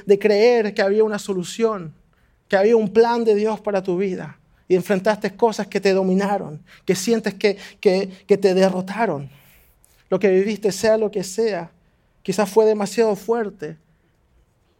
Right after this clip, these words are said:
Y en vez de tratar de solucionarlo, al igual que esta mujer, ya prefieres esconderte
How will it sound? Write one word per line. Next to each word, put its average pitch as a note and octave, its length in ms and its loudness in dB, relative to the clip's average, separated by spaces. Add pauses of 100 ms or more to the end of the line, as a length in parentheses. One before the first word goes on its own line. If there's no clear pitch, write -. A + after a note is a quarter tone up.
(200)
Y F#3+ 140 2
en F#3 120 2
vez G#3+ 160 2
de G#3+ 100 2
tratar G#3 440 0
de G3 80 -6
solucionarlo, G3+ 680 0
al F#3+ 60 -2
igual G3 240 0
que G#3 60 -6
esta G3 180 -6
mujer, F3+ 360 -2
ya G3 120 -2
prefieres F#3+ 560 -2 (200)
esconderte F3+ 800 -2